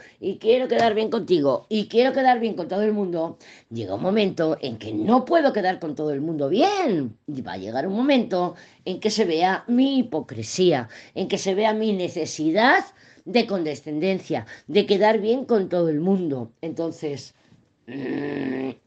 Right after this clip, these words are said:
la Venus en el nodo sur, en Libra, significa, ¿es este paso lo,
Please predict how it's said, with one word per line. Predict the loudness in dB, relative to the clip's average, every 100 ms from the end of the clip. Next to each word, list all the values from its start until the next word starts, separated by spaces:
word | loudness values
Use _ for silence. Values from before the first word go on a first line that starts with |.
| -10
la | -2 0 2
Venus | 2 4 2 -2 -8 -16 _ _ _ _ -12
en | -10 -8
el | -8 -6
nodo | 2 2 2
sur, | 2 2 2 -4 _ _ 0
en | 4 6
Libra, | 4 4 2 0 -4 -10 _ _ _ _
significa, | 0 0 0 -4 -2 -2 -2 -8 -2
¿es | 0 2
este | 2 0 2 0
paso | 2 -2 0 2
lo, | 4